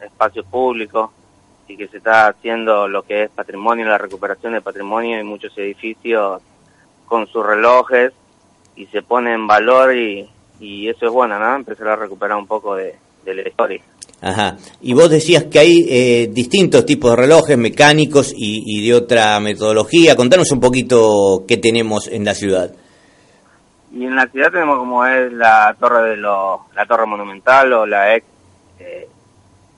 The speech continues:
Speaker 1: torre de los ingleses llamada,
Speaker 2: Ujú.
Speaker 1: así, que se encuentra ahí en un Retiro, que es, digamos, una de las,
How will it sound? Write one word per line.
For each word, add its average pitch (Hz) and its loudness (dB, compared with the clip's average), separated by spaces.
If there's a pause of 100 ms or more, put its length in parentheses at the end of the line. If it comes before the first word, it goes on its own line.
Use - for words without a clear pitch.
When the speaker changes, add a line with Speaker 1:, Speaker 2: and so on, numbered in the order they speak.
Speaker 1:
torre 120 2
de 110 0
los 104 -6
ingleses 104 -6
llamada, 101 -6 (360)
Speaker 2:
Ujú. 95 -10
Speaker 1:
así, 117 -6
que 95 -12
se 110 -16
encuentra 104 -4
ahí 107 0
en 104 -6
un 95 -10
Retiro, 107 -6 (800)
que 104 -4
es, 101 -10 (220)
digamos, 113 0 (560)
una 117 0
de 110 -2
las, 104 2